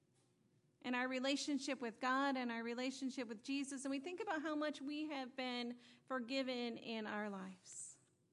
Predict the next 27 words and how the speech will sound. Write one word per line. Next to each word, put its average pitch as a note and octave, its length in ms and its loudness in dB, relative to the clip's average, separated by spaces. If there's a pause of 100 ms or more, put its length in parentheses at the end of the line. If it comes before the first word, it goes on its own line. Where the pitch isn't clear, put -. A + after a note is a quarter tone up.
(1800)
If G#3 160 -8
you A#3+ 120 0
have A3+ 100 0
sinned A#3+ 560 0
and A3 140 -2
asked A#3 220 -4
for A#3 80 -10
forgiveness, C#4 640 -6
it C#4 120 -6
was C#4+ 320 -8 (260)
forgiven. D4 520 -6 (2000)
Thankfully, E4 460 2
God C#4 480 0
isn't C4+ 280 -4
like C4 220 -4
me, C4+ 400 -2 (880)
because C#4 440 -2
when D4 200 2
I D#4 140 2
forgive D#4+ 380 -2
someone, B3+ 600 0
one F4 160 2
of F4+ 100 -2
the D4 80 2
things C#4 360 2
that C4+ 120 -2
I C4+ 220 0